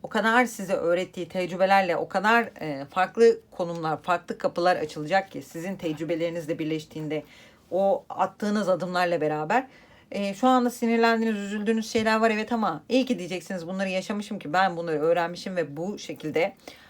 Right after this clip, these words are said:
hayatım buna evrilmiş." Şimdi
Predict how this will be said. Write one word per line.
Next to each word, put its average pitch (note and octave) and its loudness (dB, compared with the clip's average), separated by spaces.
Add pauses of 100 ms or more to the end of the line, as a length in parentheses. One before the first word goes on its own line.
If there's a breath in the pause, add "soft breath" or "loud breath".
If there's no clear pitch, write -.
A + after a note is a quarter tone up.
(140 loud breath)
hayatım F3+ 0
buna F#3+ 0
evrilmiş." D3+ -4 (1500 loud breath)
Şimdi G3 -6